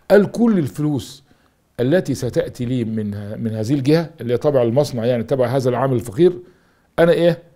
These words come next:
سأدخرها، لأن الفلوس بركة طبعًا، هي أصلها عمل خير، وأصلها عمل صالح، وأصلها تقديم طاعات." قال: "أنا كنت حريص إن كل الأموال دي أنحيها على جنب."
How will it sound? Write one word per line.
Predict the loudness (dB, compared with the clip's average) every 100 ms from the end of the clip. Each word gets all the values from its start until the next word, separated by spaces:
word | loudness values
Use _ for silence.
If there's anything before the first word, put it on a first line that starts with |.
| _ -4
سأدخرها، | -2 0 0 2 2 2 -2 -6
لأن | -8 -6
الفلوس | -6 -6 -6
بركة | -2 -2 -2
طبعًا، | -8 -8 -8
هي | -8
أصلها | -6 0 2
عمل | 4 2 4
خير، | 4 2 0
وأصلها | -6 0 2
عمل | 2 2
صالح، | 4 4 2 -6 _ -4
وأصلها | -4 2 2
تقديم | 4 0 2
طاعات." | 2 2 -2 _ _ _ _ 0
قال: | 2
"أنا | 2 -2
كنت | -2 -4 -2
حريص | -2 0 -2 -6
إن | -4
كل | 0 2
الأموال | 2 2 2
دي | 2 2 -2 _ _ _ _ -8
أنحيها | -4 -2 2 4 6
على | 6 4
جنب." | 2